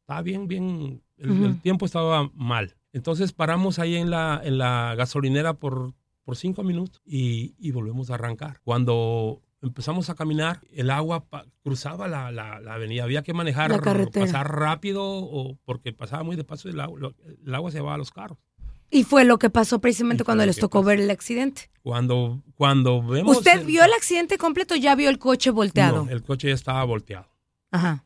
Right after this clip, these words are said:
Speaker 1: El coche ya estaba volteado. Cuando nosotros llegamos ya, por eso fue que yo me bajé del carro.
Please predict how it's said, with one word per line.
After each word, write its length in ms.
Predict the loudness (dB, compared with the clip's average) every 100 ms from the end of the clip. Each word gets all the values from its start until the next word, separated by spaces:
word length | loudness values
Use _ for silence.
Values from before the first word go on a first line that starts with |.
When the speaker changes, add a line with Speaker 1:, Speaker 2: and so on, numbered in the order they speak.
| _
Speaker 1:
El 80 | -6
coche 260 | -4 -2 -2
ya 60 |
estaba 320 | -2 -2 0
volteado. 500 | 0 -2 -4 -10 -12 -18 _ _
Cuando 160 | -8
nosotros 240 | -6 -4 -4
llegamos 300 | -2 -2 -2
ya, 80 | -4
por 180 | 0
eso 160 | 0 0
fue 140 | -6
que 80 | -4
yo 80 | -4
me 100 | -2
bajé 240 | -6 -8 -10
del 160 | -10
carro. 240 | -16 -20